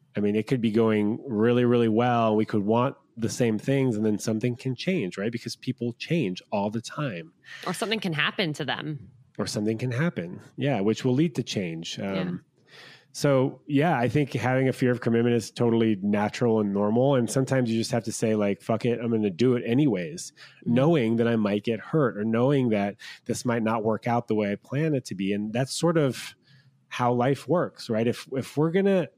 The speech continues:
Speaker 1: live life on the sidelines, then life is just gonna kinda, like, pass you by. Life is gonna happen to you rather than you being sort of like, uh, an architect.
Speaker 2: Yeah.
Speaker 1: Right?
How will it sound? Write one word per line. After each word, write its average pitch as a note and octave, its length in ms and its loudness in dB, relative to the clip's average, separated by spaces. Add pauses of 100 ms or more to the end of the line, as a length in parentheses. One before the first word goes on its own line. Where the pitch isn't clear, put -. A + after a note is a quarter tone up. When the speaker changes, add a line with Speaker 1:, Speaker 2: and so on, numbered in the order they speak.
(160)
Speaker 1:
live C#3 340 2
life B2 420 0
on B2 220 -2
the G#2+ 100 -4
sidelines, A2+ 1040 -4 (880)
then D#3+ 120 2
life F3+ 200 2
is G3+ 120 2
just F3+ 140 -2
gonna E3+ 180 2
kinda, D3+ 220 2
like, B2+ 340 0 (140)
pass - 460 -4
you A#2+ 140 2
by. G2 420 -4 (460)
Life D3+ 240 2
is E3 80 2
gonna D3+ 180 2
happen B2 560 -2 (100)
to C#3+ 300 0
you F#2 440 -2 (300)
rather B2+ 240 2
than B2 200 2
you C#3 240 4
being C#3 200 2
sort C3+ 220 0
of A#2 80 0
like, A2 340 0 (1160)
uh, A#2+ 400 2
an C#3 100 2
architect. C3+ 840 0 (920)
Speaker 2:
Yeah. A#2+ 180 -6
Speaker 1:
Right? A#2+ 280 0